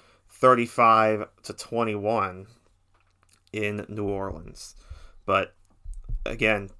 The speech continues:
another, you know, just a, a great season. Dom Capers was named, uh, N F C Coach of the Year and was the Associated Press,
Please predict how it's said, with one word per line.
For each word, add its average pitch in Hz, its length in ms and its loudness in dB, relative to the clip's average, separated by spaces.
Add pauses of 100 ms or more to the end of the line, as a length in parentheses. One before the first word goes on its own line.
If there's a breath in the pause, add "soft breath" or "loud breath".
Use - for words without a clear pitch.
(240)
another, 113 580 2 (420)
you 117 80 -6
know, 98 100 -4
just 117 240 -4
a, 113 160 2
a 107 60 -4
great 123 340 0
season. 127 640 -2 (340 soft breath)
Dom 127 260 6
Capers 127 800 2 (260 soft breath)
was 107 280 -4
named, 120 280 0
uh, 113 200 4
N 123 160 0
F 120 100 -2
C - 180 -6
Coach 123 340 -4
of 113 60 -8
the 117 60 -4
Year 120 260 2
and 104 200 -8
was 107 160 -4
the 101 100 -6
Associated 107 720 -4
Press, 110 400 0